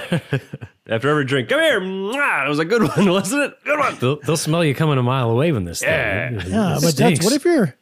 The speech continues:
Speaker 3: what if you're trying to date somebody out in cattle country, you know?
Speaker 2: Mm.
Speaker 3: And they're like, "Hey, yeah, that's pretty good for
Speaker 2: Yeah,
Speaker 3: once."
Speaker 2: you, you remind me of a steer.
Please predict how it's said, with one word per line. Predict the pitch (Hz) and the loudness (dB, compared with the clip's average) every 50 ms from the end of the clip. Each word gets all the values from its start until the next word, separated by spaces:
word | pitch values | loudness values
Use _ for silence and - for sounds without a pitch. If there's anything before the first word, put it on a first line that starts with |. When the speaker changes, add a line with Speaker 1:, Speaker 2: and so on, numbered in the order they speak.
| _ _ _ _ | _ _ _ _
Speaker 3:
what | - 214 269 | -4 -2 0
if | 277 | 0
you're | 285 262 185 | 0 0 0
trying | - 226 214 202 | 2 2 2 2
to | 185 165 | 2 2
date | 139 156 175 196 160 | 2 2 2 0 2
somebody | - 170 156 147 143 143 143 | 0 2 2 2 2 2 2
out | 147 151 | 2 0
in | 110 120 | -2 -6
cattle | - - - 175 180 139 120 | -4 -2 0 2 2 0 -2
country, | 104 - 123 113 98 - 120 110 110 | -4 -6 -6 -6 -6 -8 -10 -10 -8
you | 117 | -8
know? | 117 120 139 147 - _ _ _ | -6 -6 -6 -6 -6 _ _ _
Speaker 2:
Mm. | 117 113 120 123 113 95 80 - _ _ _ _ | -4 -2 -2 -2 -2 -4 -6 -12 _ _ _ _
Speaker 3:
And | 139 139 | -4 -4
they're | 139 139 | -2 -2
like, | 127 123 113 110 110 | -4 -6 -8 -10 -4
"Hey, | - 170 190 269 330 220 | 0 2 2 2 2 0
yeah, | 120 104 107 156 208 247 180 | -2 0 0 2 2 2 2
that's | 113 104 165 220 - | 0 -2 -4 -6 -6
pretty | - - 113 104 90 87 87 | -8 -8 -8 -8 -8 -10 -8
good | 104 117 180 202 131 101 | -4 -2 -2 -2 -2 -4
for | - - 123 | -10 -14 -10
Speaker 2:
Yeah, | 92 147 170 151 101 | -6 -4 -2 -2 -2
Speaker 3:
once." | 80 87 | -2 -2
Speaker 2:
you, | 101 123 127 | -2 -2 -2
you | 113 113 110 147 | -2 -2 -2 0
remind | 175 151 127 113 120 123 113 | 0 0 0 0 0 0 0
me | 107 101 98 | -2 -2 -2
of | 98 82 | -4 -6
a | 95 95 87 80 73 - | -8 -8 -10 -12 -12 -12
steer. | - - - - - - 120 143 175 156 107 87 82 80 - - | -10 -8 -8 -8 -4 -2 0 2 2 2 0 -2 -4 -8 -12 -18